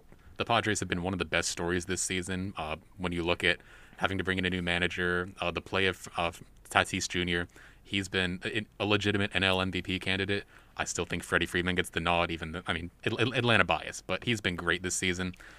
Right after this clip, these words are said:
So just being able to see their lineup go up against this stacked lineup of the Dodgers, it's gonna be a spectacle. I do expect it to be a, a Dodgers win, probably three one, but I think it'll be a lot closer than people are expecting.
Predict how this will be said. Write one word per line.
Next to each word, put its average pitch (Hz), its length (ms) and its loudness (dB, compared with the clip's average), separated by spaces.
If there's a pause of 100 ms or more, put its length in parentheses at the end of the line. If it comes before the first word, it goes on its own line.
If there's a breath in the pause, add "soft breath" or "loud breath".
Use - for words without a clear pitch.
(180 soft breath)
So - 140 -4
just 110 200 -2
being 110 200 4
able 113 160 2
to 107 60 -4
see 95 320 0
their 92 260 4
lineup 92 320 2
go 92 120 -4
up 92 80 -4
against 87 280 -2
this 82 140 -6
stacked - 480 0
lineup 87 320 2
of 90 120 -10
the 92 60 -12
Dodgers, 87 460 0
it's - 180 -4
gonna 92 160 -2
be 85 120 -2
a 82 40 0
spectacle. 120 520 -2 (580 soft breath)
I 92 140 8
do 107 220 0
expect 101 360 -2
it 101 80 -14
to 90 80 -12
be 87 240 -2 (380)
a, 101 140 4
a 98 60 0
Dodgers 90 440 0
win, 90 260 0
probably 87 260 -4
three 90 240 -2
one, 85 400 -2
but 90 240 2
I - 40 -10
think 95 180 0
it'll 90 100 -2
be 87 240 -2
a 87 40 -4
lot 87 240 2
closer 87 320 -4
than 90 120 -8
people 90 240 -6
are 82 60 -8
expecting. 92 500 -6